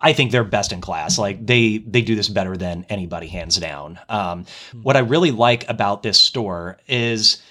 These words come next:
Speaker 1: you know, it's in an area of Dallas where there's a lot of high density residential, uh, buildings.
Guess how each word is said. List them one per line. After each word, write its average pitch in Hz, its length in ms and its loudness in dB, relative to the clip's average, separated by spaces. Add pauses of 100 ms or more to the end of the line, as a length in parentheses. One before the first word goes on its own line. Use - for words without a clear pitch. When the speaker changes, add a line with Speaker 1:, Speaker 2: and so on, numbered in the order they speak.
(140)
Speaker 1:
you 147 120 -2
know, 127 200 0 (140)
it's 143 180 2
in 175 120 2
an 156 160 0
area 123 360 -2
of 92 100 -6
Dallas 101 460 0
where 113 80 -4
there's 107 180 -4
a 104 60 -4
lot 98 160 0
of 87 60 -6
high 107 300 -2
density 101 580 -4
residential, 117 880 -2
uh, 107 180 0
buildings. 113 600 0